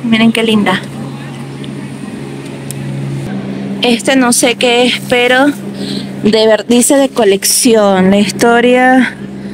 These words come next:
de Estambul. Wow, miren qué hermoso. La portada es preciosa, preciosa, preciosa.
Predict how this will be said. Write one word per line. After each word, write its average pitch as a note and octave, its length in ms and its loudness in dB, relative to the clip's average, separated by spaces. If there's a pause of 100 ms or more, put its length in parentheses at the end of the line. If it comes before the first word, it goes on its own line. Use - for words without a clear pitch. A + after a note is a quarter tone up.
(380)
de G#3 140 2
Estambul. G#3 480 2
Wow, G3+ 580 4 (140)
miren G#3+ 280 4
qué A3+ 80 0
hermoso. A3+ 540 4 (1200)
La G#3+ 220 4
portada A3+ 680 2
es C4 400 2 (260)
preciosa, B3 920 4
preciosa, A3+ 720 2 (120)
preciosa. F3+ 800 2